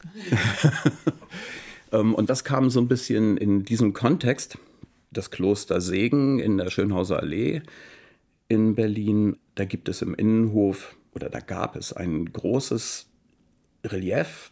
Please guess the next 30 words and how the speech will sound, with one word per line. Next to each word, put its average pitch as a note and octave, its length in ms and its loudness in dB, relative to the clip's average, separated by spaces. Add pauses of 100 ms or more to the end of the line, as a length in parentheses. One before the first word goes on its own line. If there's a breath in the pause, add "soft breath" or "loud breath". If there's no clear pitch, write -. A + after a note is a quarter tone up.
(120)
mit - 200 -2
dem E2+ 160 0
segnenden - 840 -2 (160)
Christus. - 600 -4 (720 loud breath)
Das - 260 -12
war D#2+ 340 -4
in D2 360 -2 (120)
Putzantragetechnik - 1300 -6
ausgeführt - 800 -6
worden E2 460 -2 (680 soft breath)
und D#2+ 240 0
vollständig D#2 520 -4
verloren. - 440 -6
Es - 100 -16
gab - 240 -10
noch C#2+ 180 -10 (180)
Fotos C#3 440 2
davon G#2 580 2
und - 180 -2
es F2 120 -4
gab - 220 -2
zwei F2 320 2
ganz F2 260 0
kleine F2 340 2
Fragmente E2+ 600 0
von D#2 480 -2
Faltenwürfen F2 840 -2
und - 220 -8 (440)
das - 260 -12
war's. - 360 -12